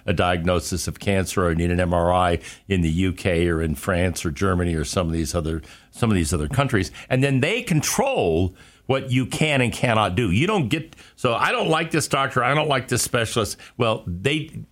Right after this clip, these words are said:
you're gonna go where they tell you to go because that's the way it works, all right? We have a different system, but there are huge inefficiencies in this system, and we just talked about part of the reason. Eighty percent of the cost increases that people see in their premiums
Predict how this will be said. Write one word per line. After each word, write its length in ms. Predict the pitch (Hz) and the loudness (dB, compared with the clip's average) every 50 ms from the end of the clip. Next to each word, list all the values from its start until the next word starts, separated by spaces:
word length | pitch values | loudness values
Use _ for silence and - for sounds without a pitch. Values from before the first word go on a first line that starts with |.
| - | -10
you're 160 | 110 104 135 175 | -4 -2 0 2
gonna 160 | 190 165 127 | 2 2 2
go 160 | 98 - 156 | 2 2 2
where 100 | 117 123 | 2 2
they 120 | 104 107 | 2 2
tell 180 | 104 - - 131 | 0 2 0 2
you 100 | 110 98 | 2 2
to 40 | 85 | 2
go 260 | 80 73 135 139 107 | 2 2 2 2 2
because 200 | 87 80 - - | 0 0 0 0
that's 240 | 101 113 107 - - | 0 0 0 0 -2
the 60 | - | 0
way 120 | 98 98 87 | 0 2 0
it 100 | 80 - 98 | 0 0 0
works, 420 | 110 123 - 69 - - - - | 0 0 0 -2 -6 -14 -14 -6
all 60 | 85 | -2
right? 420 | 85 82 82 82 - - - - - - | -2 -2 -2 -2 -4 -10 -12 -14 -4 0
We 140 | 120 131 139 | 0 2 2
have 120 | 151 135 | 2 0
a 40 | 120 | 0
different 280 | 127 117 - 120 107 | -2 -2 -2 -2 -2
system, 460 | - - - 143 - - - - - - - - - _ | -2 -2 -2 -2 -2 -2 -4 -6 -6 -12 -18 -20 -8 _
but 100 | - 117 | -2 0
there 160 | - 143 135 127 | 2 2 2 2
are 60 | 120 | 0
huge 360 | - - 190 196 196 147 120 | 0 2 2 2 2 2 2
inefficiencies 840 | 139 135 123 110 - - 214 208 - 160 120 98 - 95 90 78 - | 2 0 0 0 0 -2 -2 0 0 -2 -2 0 0 0 0 0 0
in 80 | - | -2
this 120 | 82 76 - | -4 -2 -4
system, 420 | - - 80 - - 85 90 98 - - - - | -4 -4 -6 -4 -4 -4 -4 -4 -4 -8 -6 -2
and 120 | 117 117 | 0 0
we 60 | 127 | 0
just 240 | 131 143 175 160 - | 0 0 -2 -2 -2
talked 260 | - 160 165 160 - | 0 -2 -2 0 0
about 300 | 131 104 104 104 - - | 0 2 2 0 -2 -4
part 220 | - - 139 139 120 | -4 -2 0 0 2
of 40 | 98 | 2
the 80 | 107 | 2
reason. 380 | 113 127 135 117 87 - 67 60 - - - - - _ - | 2 2 2 0 0 -2 -2 -4 -6 -14 -20 -20 -20 _ -2
Eighty 300 | 117 120 135 151 185 185 | 0 2 2 2 0 0
percent 500 | 190 - 185 156 - 147 143 139 143 - | 0 0 0 0 2 2 2 0 0 0
of 120 | - 117 | 0 0
the 80 | 90 101 | 0 0
cost 420 | - - 110 110 117 120 - - | 0 2 2 2 2 0 0 0
increases 580 | 143 143 131 - - 120 107 104 - 110 101 85 | 0 0 2 2 2 2 2 2 0 0 0 0
that 180 | 90 73 69 - | 0 -2 -2 -2
people 260 | 107 104 107 - 139 | -4 -2 -2 -2 -2
see 400 | - - 147 131 95 82 82 - - - - - _ _ | -2 0 0 0 2 0 0 -2 -6 -14 -20 -20 _ _
in 140 | - 104 101 | 2 4 4
their 160 | 101 107 107 | 4 4 2
premiums 640 | - - - 170 180 160 113 90 90 90 92 - - | 0 -2 -2 0 2 2 2 2 2 2 0 -2 -4